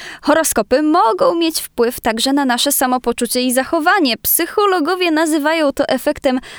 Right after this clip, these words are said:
Barnuma, e, który polega na tym, że ludzie są skłonni akceptować ogólne i pozytywne stwierdzenia o sobie, nawet jeśli nie są one prawdziwe lub specyficzne, dokładne.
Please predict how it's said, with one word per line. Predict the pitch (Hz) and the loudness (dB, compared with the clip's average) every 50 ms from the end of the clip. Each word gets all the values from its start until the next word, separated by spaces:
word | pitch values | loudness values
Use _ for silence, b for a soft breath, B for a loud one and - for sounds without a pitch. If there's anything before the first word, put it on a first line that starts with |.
| B B 214 | B B -6
Barnuma, | 196 190 240 240 240 233 214 220 226 226 285 330 339 247 - - 65 - - _ B B B B B B B | -4 -2 0 0 0 0 0 0 2 2 2 2 2 0 -2 -4 -8 -10 -14 _ B B B B B B B
e, | - - 208 208 208 208 208 | 0 2 4 4 2 2 0
który | - - - - 339 453 539 523 480 - 392 415 - _ | -4 -6 -4 0 2 4 4 4 4 2 2 0 -2 _
polega | - 370 330 269 240 226 208 | -2 0 0 2 2 2 2
na | 190 156 - | 2 0 -2
tym, | - 254 359 453 508 - _ B B B B - | -2 -4 -4 -4 -6 -10 _ B B B B -4
że | 233 233 226 311 392 415 | -2 -2 0 2 2 2
ludzie | 403 415 403 381 381 370 | 2 2 2 2 0 0
są | - 320 | 0 0
skłonni | 294 - - 330 320 311 311 302 - - | -2 -2 0 0 2 2 2 2 2 0
akceptować | 320 370 - - 381 - - 349 320 302 294 - - - | -4 -4 -2 -4 -4 -2 0 0 0 0 -2 -2 -4 -6
ogólne | 262 262 247 254 285 285 285 277 285 269 | -6 -4 0 0 2 2 2 2 0 0
i | 240 233 220 | -2 -4 -6
pozytywne | - - 240 240 233 262 254 - 330 320 294 294 277 | -2 -2 -2 0 0 -2 -2 -2 -2 -2 0 0 0
stwierdzenia | 269 - - - 233 233 233 220 240 240 240 226 - | -2 -2 -2 0 0 0 0 0 0 0 0 0 0
o | 240 | -2
sobie, | - - 285 262 269 277 | 0 0 0 0 2 2
nawet | 247 240 247 254 262 247 254 - 254 | 2 4 4 2 2 0 0 0 2
jeśli | 277 294 277 - - 254 247 240 | 2 2 2 0 0 0 0 2
nie | 240 240 240 240 269 | 2 2 2 2 0
są | - - 226 220 175 | 0 0 0 0 2
one | 208 226 220 220 214 | 0 2 0 0 0
prawdziwe | - 240 226 214 214 202 233 247 208 226 226 240 - _ _ | 0 -2 0 0 0 0 0 2 2 2 0 0 -4 _ _
lub | 202 226 220 220 214 - | -4 0 0 0 0 -2
specyficzne, | - - - 233 - - 226 214 - - 233 - - - 220 214 208 202 - _ _ _ | -6 -4 -4 -4 -2 -2 -4 -4 -4 -4 -4 -4 -2 -2 -2 -2 -2 -4 -6 _ _ _
dokładne. | 214 202 185 233 233 - - 226 208 202 - - 185 160 139 - | -6 0 0 0 0 2 0 0 0 0 -2 -4 -4 -2 -2 -4